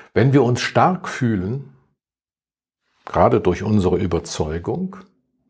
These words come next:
hat das zur Folge, dass das unsere Stärke ist. Wir sind diejenigen, die das dann machen. Wir machen das vielleicht für einen guten Zweck. Wir können auch für Gott kämpfen, klar. Aber alles das, was wir dann machen,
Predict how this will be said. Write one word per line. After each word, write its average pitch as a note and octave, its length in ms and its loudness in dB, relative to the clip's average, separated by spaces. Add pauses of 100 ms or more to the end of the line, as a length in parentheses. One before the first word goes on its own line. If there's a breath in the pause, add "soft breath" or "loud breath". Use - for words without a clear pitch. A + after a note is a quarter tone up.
(760 soft breath)
hat - 180 -8
das A2 160 -2
zur G#2 120 0
Folge, A#2 520 2
dass G#2+ 300 0
das A2 200 -2
unsere C#3+ 420 2
Stärke - 480 -6
ist. - 440 -20 (260)
Wir D3+ 320 4
sind A#2 380 0
diejenigen, F2+ 840 -2 (360 loud breath)
die G2+ 120 0
das F2+ 240 0
dann F2 200 -4
machen. D#2 380 -4
Wir F#2 120 2
machen B2+ 300 2
das C#3 180 0
vielleicht E3 440 0
für D#3+ 120 0
einen D#3+ 140 -2
guten E3+ 280 -4
Zweck. - 420 -4 (420 soft breath)
Wir - 100 -8
können F2+ 220 2
auch F#2+ 140 4
für A#2 160 0
Gott D#3+ 300 0
kämpfen, F#3+ 480 2
klar. A#2+ 480 -4 (1300 soft breath)
Aber - 260 -2
alles B3 260 2
das, G#3+ 220 2
was - 140 -4
wir C3+ 60 2
dann A2 220 0
machen, F#3 540 -2